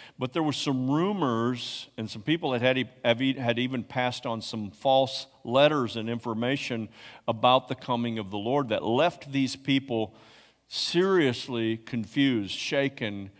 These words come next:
and troubled, uh, with what they were going through. Let's, let's stop for a minute and let's, let's ta-, let's spend some time on that word, shaken. Like I said, I think shaken, you know, that, well,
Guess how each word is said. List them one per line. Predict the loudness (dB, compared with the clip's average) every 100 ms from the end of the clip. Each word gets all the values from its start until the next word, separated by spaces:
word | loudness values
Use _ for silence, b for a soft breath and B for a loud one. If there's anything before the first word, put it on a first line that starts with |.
| b -8
and | -6 -6
troubled, | -2 0 0 -2 -6 -10 -16 b b b _ -8
uh, | -6 -4
with | -4 -6 -6
what | -6
they | -4
were | -6
going | -8 -8 -10
through. | -12 -16 -16 -20 _ _ -18 -12
Let's, | -8 -8 -8
let's | -8 -6
stop | 2 2 2
for | -2
a |
minute | -2 -2 -4 -6
and | -4 -4
let's, | -4 -10 -10
let's | -8 -8
ta-, | -8 -8 -6
let's | -10 -10
spend | -8 -8
some | -8
time | -6 -4 -4
on | -6
that | -8
word, | -8 -6 -6 -10 _ _
shaken. | -8 -6 -6 -8 -12 -16 -20 _ _ _ _ _ _ _
Like | -12 -10
I |
said, | -4 0 0 -2 -12
I | -8
think | -6 -6
shaken, | -2 0 0 0 -2 -4 -12 -14
you | -8
know, | -4 -2
that, | 0 0 -2 B B B 0
well, | 4 4 2